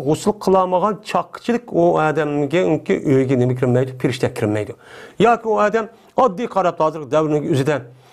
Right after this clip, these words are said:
"Ha, musulmonlarniki o'zi men musulmon", deb shakli jihatda isib qilib qoldi ko'pincha vaqtning o'zida. Ammo yomon gumon qilmaymiz. Ammo g'usl nimadan bildi? Ba'zi yerlarning o'zida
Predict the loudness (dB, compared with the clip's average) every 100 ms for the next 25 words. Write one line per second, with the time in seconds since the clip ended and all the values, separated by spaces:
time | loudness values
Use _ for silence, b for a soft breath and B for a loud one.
0 | B B B 0 2 0 0 0 0 0
1 | 0 -2 -2 0 2 2 2 0 2 0
2 | 0 -2 -6 -6 0 0 2 0 0 -4
3 | -4 -6 -4 -4 -4 -2 0 0 -4 -6
4 | -6 -2 0 0 0 0 0 0 -2 B
5 | B B 0 2 2 2 2 0 0 0
6 | 0 0 0 -2 B B 0 0 2 -4
7 | 0 0 2 0 -2 -2 -2 -2 0 0
8 | 0 0 0 0 0 2 0 0 -2 -2
9 | -4